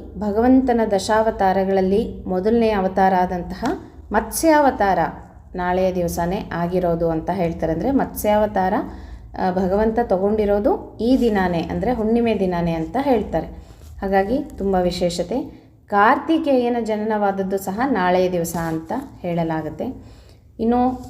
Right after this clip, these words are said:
ಯಾರ್ಯಾರು ದ್ವಾದಶಿ ದಿವಸ ತುಳಸಿ ವಿವಾಹವನ್ನ ಮಾಡ್ಲಿಕ್ಕೆ ಆಗಿಲ್ವೋ ಅಂಥವರು ನಾಳೆ, ಅಂದ್ರೆ ಹುಣ್ಣಿಮೆ ದಿವಸ ತುಳಸಿ ವಿವಾಹವನ್ನ ಮಾಡ್ಬೋದು. ಇನ್ನು ನಾಳೆ ತುಳಸಿ ವಿವಾಹಕ್ಕೆ ಸಮಯ ಅಂತಂದ್ರೆ ಬೆಳಗ್ಗೆ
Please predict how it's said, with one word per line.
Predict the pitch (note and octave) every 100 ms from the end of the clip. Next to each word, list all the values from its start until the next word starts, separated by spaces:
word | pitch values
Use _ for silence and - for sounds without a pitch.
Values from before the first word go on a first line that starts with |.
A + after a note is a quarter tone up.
| -
ಯಾರ್ಯಾರು | F#3+ F#3+ A#3 C#4 C#4 C#4 F#3
ದ್ವಾದಶಿ | F3+ F#3+ C4 C#4 C#4 A#3
ದಿವಸ | A3+ A3+ A3 A3 A3+ -
ತುಳಸಿ | G#3+ G#3+ B3+ A#3+
ವಿವಾಹವನ್ನ | G#3+ G3+ G3+ G#3+ G3 G3+
ಮಾಡ್ಲಿಕ್ಕೆ | F#3+ F3+ F#3 F#3 G3 F#3+ F3
ಆಗಿಲ್ವೋ | G#3 A#3+ G3+ E3 E3 - -
ಅಂಥವರು | A3+ A#3 A3 E3+ F3+ - - - -
ನಾಳೆ, | G3+ A3+ C4 - - -
ಅಂದ್ರೆ | F#3 G#3
ಹುಣ್ಣಿಮೆ | A3 B3+ C#4 A#3 G3
ದಿವಸ | F3+ F3 A#3+ D#4+ - - -
ತುಳಸಿ | G3+ G3+ G#3 A3+
ವಿವಾಹವನ್ನ | G3+ F#3 F3 F3 E3+ E3+ B3+ - -
ಮಾಡ್ಬೋದು. | F3 F3 E3+ D#3+ E3+ C#4+ - - - - - - -
ಇನ್ನು | A#3 B3
ನಾಳೆ | A3 G#3+ A#3 D#4 - -
ತುಳಸಿ | A3+ A#3 C4+ B3
ವಿವಾಹಕ್ಕೆ | A3 G#3 F#3+ - C#4 D#4+ - - -
ಸಮಯ | - G3+ G#3+ G#3+
ಅಂತಂದ್ರೆ | G3+ F#3+ F#3 F#3 A#3 D#4 - - -
ಬೆಳಗ್ಗೆ | F#3+ F#3+ G3+ A3